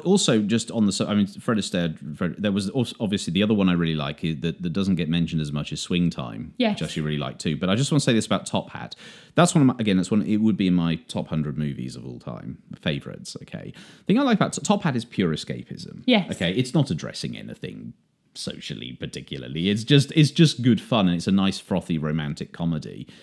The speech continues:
Speaker 1: Uh, you know, all's fair in love and war. No, what's it, what's he said, what's the line?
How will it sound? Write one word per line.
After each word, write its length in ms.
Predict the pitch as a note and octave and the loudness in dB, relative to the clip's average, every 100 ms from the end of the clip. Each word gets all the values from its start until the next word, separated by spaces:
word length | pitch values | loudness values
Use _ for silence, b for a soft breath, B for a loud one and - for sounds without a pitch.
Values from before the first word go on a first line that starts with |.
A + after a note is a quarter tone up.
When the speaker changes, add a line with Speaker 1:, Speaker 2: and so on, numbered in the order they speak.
| b b | b b
Speaker 1:
Uh, 60 | E2 | -2
you 140 | E2 | 0
know, 60 | C#2+ | 0
all's 200 | E2+ - | -2 -2
fair 220 | F2 D#2 | -2 0
in 80 | D#2 | -2
love 160 | D#2 | -2
and 140 | D2+ D2+ | -4 -4
war. 260 | D2+ D2+ D#2+ | -4 -4 -2
No, 180 | F#2+ F2+ | 0 0
what's 220 | C#3+ E3 | 0 -4
it, 20 | |
what's 140 | - E3+ | -4 -2
he 100 | E3 | -2
said, 220 | E3 D3+ | -2 -4
what's 160 | D3+ | -4
the 100 | - | -2
line? 300 | D3 D#3 F#3 | 0 2 2